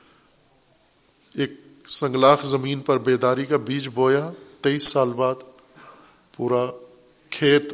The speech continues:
ہرا بھرا سامنے آ گیا۔ تو انشاءاللہ اللہ تبارک و تعالیٰ نے پاکستان کی بھی تقدیر بدلنی ہے اس بیدار قافلے کے ذریعے،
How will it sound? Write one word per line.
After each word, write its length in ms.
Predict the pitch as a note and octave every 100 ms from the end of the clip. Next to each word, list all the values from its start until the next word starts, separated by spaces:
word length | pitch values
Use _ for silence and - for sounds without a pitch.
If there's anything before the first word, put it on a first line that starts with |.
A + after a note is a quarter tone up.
| - -
ہرا 220 | A#2+ A#2+
بھرا 320 | B2+ A#2+ B2 C3 - - _ _ _ -
سامنے 480 | - - B2 A#2+ B2
آ 140 | A#2
گیا۔ 220 | A#2 A#2+ C3+ - _ _ _ _ _ _ _ _ -
تو 120 | -
انشاءاللہ 400 | A#2+ - C3 A#2+
اللہ 280 | A#2+ C3 B2 B2
تبارک 360 | A#2+ A#2+ A#2+ A#2+
و 40 |
تعالیٰ 300 | - A#2 A2+
نے 120 | B2
پاکستان 680 | B2 B2 A#2+ A#2+ - C3 D3
کی 160 | C#3+ C3+
بھی 200 | C3 C#3+ - _ - _ _ -
تقدیر 440 | A#2+ - B2 C3
بدلنی 580 | A#2+ B2+ C3 C3+ D3+ G3+
ہے 200 | D#3 D3+ -
اس 280 | - C3 C#3+
بیدار 520 | A2+ B2+ B2 B2+ C#3
قافلے 500 | C#3 C#3+ C3 D3+ E3+
کے 120 | E3+
ذریعے، 380 | D#3+ D#3+ D#3 D3